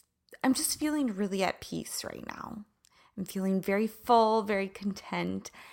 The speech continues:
And not that I didn't feel that way before, but, um, I just feel something different.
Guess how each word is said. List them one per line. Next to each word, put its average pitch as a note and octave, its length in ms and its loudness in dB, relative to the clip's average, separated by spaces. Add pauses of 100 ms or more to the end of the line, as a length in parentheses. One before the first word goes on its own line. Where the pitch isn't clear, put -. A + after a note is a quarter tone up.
(360)
And A#3 340 6 (200)
not D4 260 2
that D5 100 8 (100)
I F#4 60 4
didn't B3+ 340 0
feel G#3+ 160 -2
that A3+ 200 2
way G#3+ 120 2
before, F#3 880 2 (140)
but, F3+ 520 6 (580)
um, F#3+ 680 6 (540)
I B3 120 2
just - 300 -4
feel E4 540 0
something D4 600 -2
different. A#3 520 -2